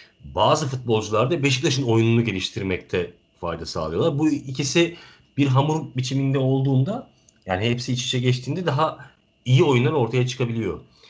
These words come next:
Yani şöyle düşün, hani Gezal'ın yeteneği çok iyi. Beşiktaş sayesinde yeteneğini tekrar keşfedip Beşiktaş'ı bir yere çekebiliyor.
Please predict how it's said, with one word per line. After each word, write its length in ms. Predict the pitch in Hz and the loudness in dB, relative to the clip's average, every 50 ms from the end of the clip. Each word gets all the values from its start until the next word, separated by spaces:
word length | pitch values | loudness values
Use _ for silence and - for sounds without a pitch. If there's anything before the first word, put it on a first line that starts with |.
| _ _ - | _ _ -6
Yani 320 | 95 95 95 98 104 - - _ _ _ | -4 -2 -2 -2 -4 -6 -8 _ _ _
şöyle 300 | - - 147 127 113 98 | -4 -2 0 0 0 0
düşün, 260 | - - 95 82 - - | -2 -6 -8 -8 -10 -12
hani 220 | - 82 82 80 80 | -12 -12 -12 -4 0
Gezal'ın 380 | 113 139 - 127 135 131 131 | 2 2 2 2 2 2 2
yeteneği 600 | 127 127 123 127 131 123 123 123 123 127 123 - - _ _ _ _ _ | 2 2 2 2 0 2 2 2 2 0 -2 -6 -12 _ _ _ _ _
çok 260 | - - 135 127 127 | -6 -4 -4 -4 -4
iyi. 320 | 151 143 151 165 165 - - _ _ _ _ _ _ _ _ 92 | -6 -6 -8 -8 -10 -14 -20 _ _ _ _ _ _ _ _ -4
Beşiktaş 520 | 107 120 117 - 139 131 - 123 120 123 | -2 -2 -2 -2 -4 -2 0 0 0 0
sayesinde 600 | - 131 117 110 107 107 - 120 110 110 107 107 | 0 0 0 0 0 -2 -4 -6 -6 -4 -4 -4
yeteneğini 800 | 101 98 98 104 104 - 131 127 123 123 120 120 117 110 110 - - - | -4 -4 -4 -4 -2 0 2 4 4 4 4 2 0 0 -2 -6 -10 -6
tekrar 460 | - 131 131 127 - 147 135 120 123 | -4 -4 -2 0 0 0 0 0 -2
keşfedip 480 | 113 104 - - - 87 - - - - _ _ _ _ _ _ _ _ _ _ _ _ _ _ _ _ _ _ _ _ _ _ 113 | -4 -6 -6 -6 -8 -8 -8 -12 -16 -20 _ _ _ _ _ _ _ _ _ _ _ _ _ _ _ _ _ _ _ _ _ _ -2
Beşiktaş'ı 480 | 123 120 123 127 131 127 123 - 95 | 0 0 0 -2 -2 -4 -4 -4 -4
bir 60 | 95 | -2
yere 160 | 98 107 120 127 | 0 0 0 0
çekebiliyor. 500 | 147 135 135 135 135 135 139 139 151 | -2 -4 -4 -2 -2 0 0 0 0